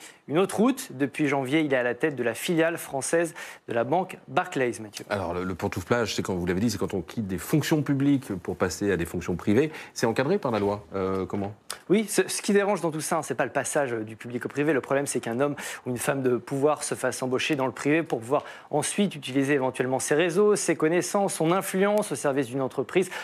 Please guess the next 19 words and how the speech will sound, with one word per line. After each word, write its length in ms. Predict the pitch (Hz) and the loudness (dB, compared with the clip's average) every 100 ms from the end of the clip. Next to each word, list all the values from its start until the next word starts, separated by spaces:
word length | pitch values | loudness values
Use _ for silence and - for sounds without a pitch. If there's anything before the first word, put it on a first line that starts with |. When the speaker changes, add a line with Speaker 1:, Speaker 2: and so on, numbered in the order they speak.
| - - | -10 -2
Speaker 1:
pour 160 | 143 | -2
peser 500 | - 196 214 165 214 | 0 2 4 4 2
sur 260 | 202 - 160 | 2 0 0
la 100 | 131 | 2
fabrication 560 | 147 127 143 127 - 131 | 2 2 2 0 -2 0
de 40 | |
la 80 | 117 | 2
loi, 200 | 127 160 | 4 2
une 100 | 123 | 2
loi 220 | 127 147 | 2 0
qui 180 | - 131 | -2 -2
doit, 240 | 123 147 - - - | 0 0 0 -10 -4
euh, 80 | 120 | -4
théoriquement 600 | - 165 139 139 151 160 | 0 2 2 2 0 -2
se 140 | - | 0
fabriquer 480 | 131 156 143 143 160 | 0 2 2 2 2
dans 180 | 131 165 | 2 2
l'intérêt 460 | 160 156 165 156 | 2 2 2 2
du 140 | 139 | 0